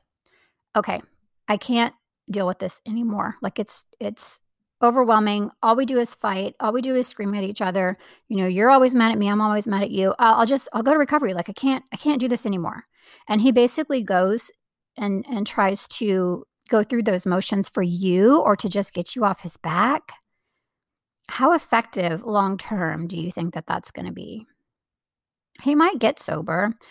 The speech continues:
He might stay sober for a while, but if he's not doing it for the right reasons,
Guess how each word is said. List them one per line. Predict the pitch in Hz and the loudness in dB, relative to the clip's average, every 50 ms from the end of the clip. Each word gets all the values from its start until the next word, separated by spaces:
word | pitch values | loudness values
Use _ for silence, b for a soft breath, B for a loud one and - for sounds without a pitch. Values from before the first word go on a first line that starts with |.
| b b b | b b b
He | - 277 | 0 2
might | 277 302 320 320 311 | 4 4 4 2 0
stay | - - - 202 180 180 | -4 -8 -6 -4 -4 -4
sober | - - - - - - - - - - 233 - b b b b b b b _ | -6 -8 -8 -6 -6 -6 -6 -6 -6 -6 -6 -10 b b b b b b b _
for | - - 220 196 - | -8 -2 0 2 2
a | 190 196 | 2 0
while, | 202 220 240 247 254 247 202 170 170 | 0 2 2 4 4 4 2 0 -2
but | 165 196 190 | -2 -2 -2
if | 190 202 | -2 -2
he's | - - 262 240 - | -4 -4 -4 -2 0
not | 240 226 220 220 220 226 247 294 330 330 - - - _ _ _ _ _ 220 | 0 2 2 4 4 4 4 4 2 0 -6 -14 -18 _ _ _ _ _ -12
doing | - 233 226 240 247 247 247 214 | -6 -2 2 2 4 4 2 2
it | 196 - - | 0 -4 -6
for | - 262 240 240 | -10 -8 -6 -4
the | 196 208 185 | -2 -2 -2
right | 180 196 185 - - - | 0 0 0 -2 -4 -6
reasons, | 175 175 165 165 175 185 220 208 208 226 240 247 262 262 - - | -8 -8 -8 -8 -8 -6 -6 -4 -2 0 2 2 2 2 0 -4